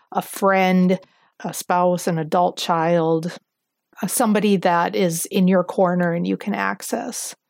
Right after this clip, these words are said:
And then the last one is spiritual. I-, in difficult times, it seems like people kind of go one direction or another. They really cling to and grow their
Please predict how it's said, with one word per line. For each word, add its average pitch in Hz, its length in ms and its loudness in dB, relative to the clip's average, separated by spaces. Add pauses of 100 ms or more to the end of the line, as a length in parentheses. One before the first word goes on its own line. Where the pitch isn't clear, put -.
(500)
And 214 220 4
then 208 220 4
the 214 100 2
last 220 320 2
one 330 100 2
is 311 140 4
spiritual. 185 920 4
I-, 196 320 2
in 190 220 2
difficult 254 520 0
times, 254 440 0
it 196 240 0
seems 214 240 2
like 214 160 0
people 233 300 2
kind 220 220 0
of 190 60 2
go 202 120 4
one 196 300 4
direction 202 420 0
or 180 60 4
another. 180 360 4
They 180 140 4
really 185 440 4 (340)
cling 214 480 4
to 202 500 4
and 175 220 4
grow 185 640 4
their 180 580 4